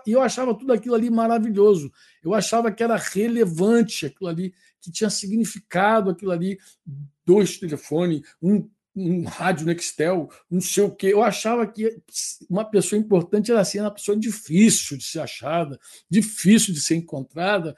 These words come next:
difícil. Então eu achava que era aquilo ali, entendeu?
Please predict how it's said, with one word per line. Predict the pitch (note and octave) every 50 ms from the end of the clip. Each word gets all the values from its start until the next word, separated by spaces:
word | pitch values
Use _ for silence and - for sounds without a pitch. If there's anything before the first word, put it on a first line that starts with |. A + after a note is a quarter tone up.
| _ _ _ _ -
difícil. | D#3+ G#3+ G3+ - - F#3 G#3+ A#3+ A#3+ - - G#3 F#3
Então | F3+ - - G#3+
eu | A#3+ B3
achava | A#3 F#3 - - G#3 A3 A3 A#3
que | A3 - A#3
era | B3+ B3+
aquilo | A3+ - _ A3+ B3
ali, | C4 A#3+ G#3+ G#3 G#3+ A#3+ A#3+ A#3 - _ _ _ _ _ _ _
entendeu? | - C#3+ E3 G#3 G3+ F#3+ E3+ -